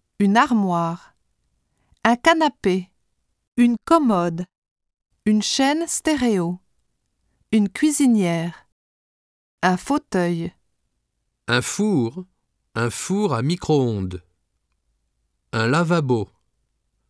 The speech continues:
Speaker 2: Un lecteur de C D. Un lecteur de D V D. Un lit. Un magnétoscope. Un meuble. Un miroir.
Speaker 1: Un portable.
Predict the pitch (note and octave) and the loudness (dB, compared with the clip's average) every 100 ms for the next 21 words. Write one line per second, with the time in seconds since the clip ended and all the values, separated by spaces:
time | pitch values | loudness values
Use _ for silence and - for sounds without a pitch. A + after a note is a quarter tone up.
0 | _ _ _ _ A#2 A#2+ D#3+ F#3+ - G3+ | _ _ _ _ -4 0 0 -2 0 2
1 | G#3 E3+ E3+ - D#3 A2 F2+ - _ _ | 2 -2 -2 -2 -4 -4 -8 -10 _ _
2 | _ _ _ _ _ _ G#2 A#2+ D#3+ - | _ _ _ _ _ _ -4 0 0 0
3 | - F#3+ G3 D3+ A2+ A#2 A#2+ C3+ B2 F#2+ | 0 0 0 -4 -4 -4 -4 -2 -4 -4
4 | E2 D#2+ _ _ _ _ _ _ _ _ | -8 -10 _ _ _ _ _ _ _ _
5 | _ _ _ _ _ A2 A2+ B2 E3 C#3+ | _ _ _ _ _ -6 -2 -2 -2 -6
6 | _ _ _ _ _ _ _ _ _ _ | _ _ _ _ _ _ _ _ _ _
7 | _ A#2+ C3 F3 F#3 F3+ D3+ - - F2 | _ -4 0 0 0 -2 -4 -4 -6 -8
8 | - _ _ _ _ _ _ _ _ _ | -10 _ _ _ _ _ _ _ _ _
9 | _ G#2+ A#2 D3+ C#3 G2 F2+ E2+ _ _ | _ -4 -2 0 -2 -4 -8 -10 _ _
10 | _ _ _ _ _ _ _ _ _ A2+ | _ _ _ _ _ _ _ _ _ -6
11 | B2+ D#3+ C3+ B2+ A2 D#2 D#2+ - _ _ | -2 -2 -2 -2 -2 -6 -12 -20 _ _
12 | _ _ _ _ _ _ G#3 A3 D4 - | _ _ _ _ _ _ -2 -2 -2 -4
13 | - G3 E3+ E3+ E3+ F3+ | -4 -4 -2 -2 -6 -10